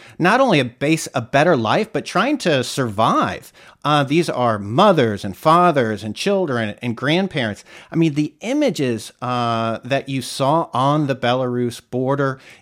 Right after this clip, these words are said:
in the cold, in the forest, not o-, and there, and there's also been some deaths, uh, because of the conditions there,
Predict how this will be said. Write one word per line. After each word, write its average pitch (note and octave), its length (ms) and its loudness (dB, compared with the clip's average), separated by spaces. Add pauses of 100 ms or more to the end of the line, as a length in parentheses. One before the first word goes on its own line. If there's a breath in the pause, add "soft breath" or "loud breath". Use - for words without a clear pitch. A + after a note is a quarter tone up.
(120)
in E3 220 4
the E3+ 80 2
cold, B2+ 500 -2
in D#3 120 2
the F3 60 2
forest, C3 380 -4 (720 soft breath)
not E3 300 -2
o-, D4 180 0
and D#3 140 0
there, E3 220 2
and D#3+ 120 0
there's E3 200 0
also G#3 220 0
been D#3 180 -2
some B2 180 -4
deaths, D#3+ 580 0 (120)
uh, B2 300 -2
because C#3+ 560 -2
of E3 100 0
the C#3 80 -4
conditions G2 640 -8
there, G2+ 320 -6